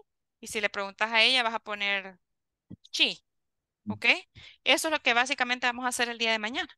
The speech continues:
Speaker 1: Ajá, preguntar. No worries, at the beginning of the class, we are going to try to do that. Vamos a hacer, a tratar de hacer eso, ¿okay?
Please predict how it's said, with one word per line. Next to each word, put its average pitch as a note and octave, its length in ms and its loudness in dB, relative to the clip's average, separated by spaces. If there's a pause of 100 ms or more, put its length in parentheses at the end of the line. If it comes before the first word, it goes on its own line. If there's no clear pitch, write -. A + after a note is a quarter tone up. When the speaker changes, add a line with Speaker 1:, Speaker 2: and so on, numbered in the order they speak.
(240)
Speaker 1:
Ajá, A3+ 240 0
preguntar. G#3+ 580 0 (220)
No A3 160 2
worries, D4 460 4
at G#3+ 140 2
the A3+ 100 2
beginning B3+ 380 -4
of B3+ 120 -4
the A3+ 100 -4
class, C#4 280 0
we C4 100 0
are A#3+ 60 2
going A#3+ 200 2
to - 100 -8
try A#3+ 180 2
to A#3+ 140 -8
do A#3 140 -8
that. C4 220 2 (320)
Vamos A#3+ 200 0
a A#3+ 40 4
hacer, A#3 340 0
a G3 120 2
tratar C4+ 400 0
de B3 60 0
hacer G#3 220 -2
eso, D4+ 240 0
¿okay? E4+ 120 -4